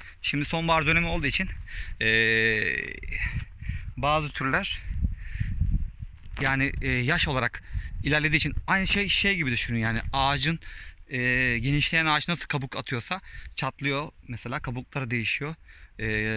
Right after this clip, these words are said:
genişleme yapıyor. Genişleyince ne oluyor? Eski, e, kabuk dökülüyor. Bu yılanlarda da aynı. E, genelde ya yüzden başlar ya işte ne bileyim,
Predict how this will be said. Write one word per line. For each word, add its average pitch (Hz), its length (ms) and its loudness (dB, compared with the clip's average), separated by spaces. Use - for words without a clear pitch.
genişleme 131 540 2
yapıyor. 139 260 -2
Genişleyince 135 580 0
ne 147 40 0
oluyor? 139 380 -2
Eski, 147 460 -4
e, 110 200 -4
kabuk - 380 -4
dökülüyor. 151 420 8
Bu - 240 8
yılanlarda 165 480 6
da 156 60 8
aynı. 151 280 8
E, 104 440 6
genelde 139 500 6
ya 135 260 2
yüzden 147 440 6
başlar 117 340 2
ya 143 280 6
işte - 280 4
ne 139 120 6
bileyim, 127 240 2